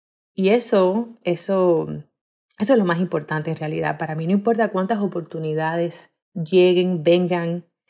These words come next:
o, o vienen y van, ¿no? Porque siempre las van a ver. Pero trato de siempre tener eso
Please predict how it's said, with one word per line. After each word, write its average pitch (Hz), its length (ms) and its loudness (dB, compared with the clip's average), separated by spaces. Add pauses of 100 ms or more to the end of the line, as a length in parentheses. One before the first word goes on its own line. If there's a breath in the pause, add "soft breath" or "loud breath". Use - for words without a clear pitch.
(240)
o, 147 360 -4
o - 260 -6
vienen 208 340 4
y 185 80 4
van, 156 320 0
¿no? 170 200 -2
Porque - 220 -2
siempre 165 320 -4
las 170 140 -2
van 156 140 -6
a 156 140 -8
ver. 151 360 -2 (380 soft breath)
Pero 170 460 4
trato 208 360 0
de 180 140 4
siempre 196 420 2
tener 165 280 0
eso 175 440 -2